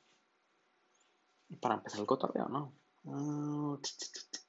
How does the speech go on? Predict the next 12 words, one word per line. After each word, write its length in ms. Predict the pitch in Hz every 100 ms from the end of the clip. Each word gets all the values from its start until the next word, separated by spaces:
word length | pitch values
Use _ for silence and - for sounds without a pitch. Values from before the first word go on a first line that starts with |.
| - - - - - _ _ _ _ _ _ _ _ _ _ _ _ _ _ _ _ _ _ _ _ _ _ _ _ _ -
describe 520 | 110 - 127 135 135
the 100 | 117
most 360 | 113 120 123
embarrassing 600 | 123 113 110 113 113 117
time 320 | 113 123 123 110
you 80 |
got 220 | 107 107 -
turned 300 | - 107 -
on. 140 | - - _ - - - -
<laughs> 300 | 151 - - - - - _
Bueno, 280 | 180 170 - - - - - - - - - - _ - -
pues, 360 | 139 - -